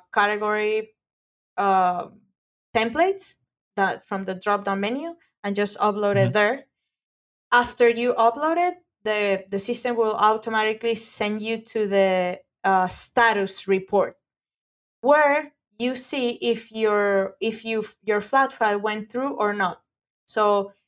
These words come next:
Speaker 1: the system will tell you, like, "Hey, your flat file got some errors, and these are the errors." You can download the report with all the errors that you had, or it will tell you, "Success."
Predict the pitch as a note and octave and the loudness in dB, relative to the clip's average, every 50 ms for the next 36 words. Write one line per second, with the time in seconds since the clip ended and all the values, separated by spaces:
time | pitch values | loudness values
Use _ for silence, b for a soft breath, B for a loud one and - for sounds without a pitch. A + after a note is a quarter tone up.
0 | _ _ _ A3+ A3 - D4+ D#4 C#4+ - - C#4 B3+ A#3+ A#3+ A#3+ A#3+ A#3 A#3+ B3 | _ _ _ 0 2 2 0 0 -2 -2 -2 -2 0 4 6 6 6 4 4 2
1 | A3+ A3+ A3 A3+ A3+ A3 G#3+ G#3+ G#3 G3+ G3 - - C4+ B3+ B3+ C4+ C4 B3+ - | 2 2 2 0 -2 -2 0 0 -2 -2 -4 -6 -6 -4 -4 -2 -4 -6 -8 -12
2 | _ _ _ _ _ A3+ A3 A3 A3 - B3 A#3+ A#3+ A#3+ - - B3+ B3 A#3+ A#3+ | _ _ _ _ _ -4 -2 -2 0 2 2 2 2 2 0 0 0 2 2 2
3 | - A3+ A3 A3 G#3+ G#3+ G#3 G#3+ - - - A3 G#3+ G#3 G3+ - - B3+ C#4 C#4+ | 2 2 2 4 4 2 0 -2 -6 -10 -8 -6 -6 -8 -6 0 2 2 2 2
4 | C#4+ D4+ D4+ D#4 D#4+ D#4+ D#4 - - A3 G#3 G#3 G3+ A#3+ B3 A#3+ - A3+ G#3 G3+ | 2 2 2 2 0 0 -4 -6 -6 -6 -6 -2 0 0 0 2 0 0 0 0
5 | G3 G3 F#3+ F#3+ G3+ G#3+ A3 A#3+ C#4+ E4+ F#4+ - - - - _ - G#3+ G#3 - | 0 0 2 2 2 4 4 2 2 2 0 -4 -8 -12 -14 _ -8 -8 -6 -4
6 | G#3 G3+ G3 G3 G3+ G3+ G3+ G3+ G3+ G3 G3 G3 F#3+ F#3+ F#3 F#3 - G#3 G3+ G3+ | -6 -4 -2 -2 -2 -2 -2 -2 -2 -2 -2 -2 -4 -4 -6 -6 -2 -2 -2 0
7 | G3+ G3 F#3+ F#3 F#3 - - G3+ G3 F#3+ F#3 F#3+ F#3 F3+ F3+ F3+ F3+ F3+ - - | -2 -4 -6 -10 -10 -4 -2 0 0 0 0 -2 -2 -2 -2 -4 -6 -8 -6 -6
8 | F#3 F3+ F3 F#3 F#3 F#3+ C4 C#4 C#4+ C#4 b b b b b _ - B3 C#4 D4 | -6 -6 -4 -6 0 2 2 2 2 -2 b b b b b _ 2 4 4 6
9 | D4+ C#4+ - A#3 A#3 A3+ A3+ A3+ A3+ A3+ A3 A3 A3+ A3+ A3+ A3+ - _ _ _ | 4 2 2 2 2 2 2 2 0 0 2 2 0 -2 -2 -4 -8 _ _ _
10 | - - G#3+ G#3+ - - A#3 E3 - - - - - - | -2 -2 0 0 2 0 0 0 0 -2 -6 -6 -6 -8